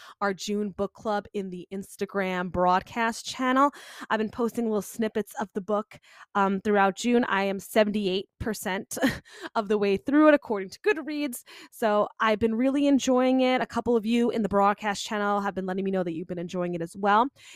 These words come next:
It is a little bit of a lengthy read, so um, if you're not into that, that's okay.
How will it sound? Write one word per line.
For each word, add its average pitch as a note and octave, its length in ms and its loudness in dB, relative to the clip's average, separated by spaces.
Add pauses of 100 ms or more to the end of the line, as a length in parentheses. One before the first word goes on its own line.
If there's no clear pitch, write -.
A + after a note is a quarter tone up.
It A3+ 140 0
is C#4 80 2
a D4+ 60 4
little C#4 200 4
bit C#4 140 4
of B3+ 80 2
a C4 60 2
lengthy B3+ 560 -4
read, A#3+ 500 -4
so G#3 540 0 (440)
um, G#3 280 -2
if - 180 -8
you're A3 100 -8
not G#3+ 160 -2
into A3+ 200 -8
that, A3+ 180 -2
that's - 180 -8
okay. A3 520 -4